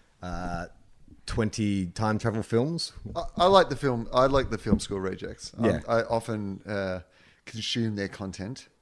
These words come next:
Speaker 1: Fan Theory Friday is, now this was written in two thousand seventeen.
Speaker 2: I've also become of late, uh, I've noticed, now that I have YouTube on my T V and I realise how easy YouTube is, and this is very much a, the Weekly Planet thing.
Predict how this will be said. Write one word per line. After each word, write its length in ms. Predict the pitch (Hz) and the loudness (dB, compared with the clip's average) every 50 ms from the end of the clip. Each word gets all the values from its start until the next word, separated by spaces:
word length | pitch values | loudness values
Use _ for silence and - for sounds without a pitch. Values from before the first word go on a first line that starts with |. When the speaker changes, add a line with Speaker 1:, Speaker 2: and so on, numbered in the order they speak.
| _ _ _ - _ _ _ _ _ _ _ _ _ _ _ _ _ _ _ _ _ _ _ _ _ _ _ _ _ - - | _ _ _ -20 _ _ _ _ _ _ _ _ _ _ _ _ _ _ _ _ _ _ _ _ _ _ _ _ _ -16 -16
Speaker 1:
Fan 260 | - - 131 127 139 131 | 0 4 4 6 6 4
Theory 220 | - 123 120 113 | 4 2 0 0
Friday 480 | - - 107 104 104 101 101 101 98 - | -2 -2 -2 -2 0 0 0 -2 -2 -4
is, 320 | - 92 95 87 - - - _ | -4 -4 -4 -4 -6 -10 -10 _
now 160 | 110 110 113 | -2 0 0
this 180 | 120 147 151 - | 0 0 -2 -2
was 120 | 170 131 | -2 -2
written 320 | 117 123 127 117 113 107 107 | 0 0 0 2 2 0 2
in 200 | 104 104 95 - _ | 2 2 0 -2 _
two 120 | - - 95 | -8 -4 -2
thousand 500 | 101 98 95 85 95 95 95 90 87 - - | -2 -2 -2 -2 -2 0 0 -2 -4 -6 -2
seventeen. 200 | - 143 151 - | 2 2 2 4
Speaker 2:
I've 60 | - | 6
also 300 | 180 185 180 - 208 196 | 6 6 8 8 8 8
become 420 | 175 185 - - 143 131 120 113 | 8 4 2 4 2 2 2 2
of 220 | 113 110 113 107 107 104 | -2 -2 -2 -2 0 0
late, 220 | 104 101 104 101 - - 107 | 0 0 0 -2 -6 -4 -2
uh, 380 | 113 107 107 104 101 98 104 - - - | 0 2 2 2 2 0 -2 -4 -6 -6
I've 160 | 107 104 98 | -6 -4 -4
noticed, 460 | 107 107 98 95 95 98 - - - | -2 -2 -2 -2 -2 -4 -6 -6 -4
now 180 | 117 120 127 131 | 2 4 4 4
that 140 | 127 127 123 | 4 2 0
I 60 | 120 | 0
have 120 | 123 117 | 0 -4
YouTube 460 | 98 101 110 107 98 - 113 107 92 | -4 -4 -6 -6 -4 -4 -4 -4 -4
on 120 | 104 101 98 | -4 -6 -4
my 120 | 98 101 | -4 -4
T 200 | 95 - 107 98 | -4 -4 -6 -6
V 120 | 92 92 101 | -4 -6 -6
and 200 | 104 104 104 104 | -6 -6 -4 -4
I 60 | 101 | -2
realise 340 | 98 98 98 101 101 92 - | -2 -2 -2 -2 -4 -6 -4
how 140 | 101 95 98 | -2 0 0
easy 240 | 95 98 87 101 95 | -2 -2 -4 -8 -6
YouTube 460 | 95 95 95 90 - 104 98 98 92 | -6 -6 -8 -6 -6 -6 -6 -6 -6
is, 240 | 104 117 151 - - - - - - - - - | -6 -6 -6 -8 -10 -12 -20 -20 -20 -20 -14 -2
and 240 | - 131 135 131 131 | 2 2 2 2 2
this 160 | 135 156 139 143 | 0 0 0 0
is 60 | 139 | 0
very 240 | 113 139 135 127 120 | 4 4 4 4 4
much 200 | 117 110 - - | 2 -2 -2 0
a, 260 | 113 104 104 104 - | 0 0 0 -2 -6
the 200 | - 104 104 113 | -10 -6 -4 -2
Weekly 320 | 101 107 104 98 - 101 98 | -2 -2 -4 -2 -2 -4 -4
Planet 360 | - - 95 92 92 87 - | -4 -6 -8 -8 -8 -12 -14
thing. 240 | - 95 95 87 | -14 -14 -14 -14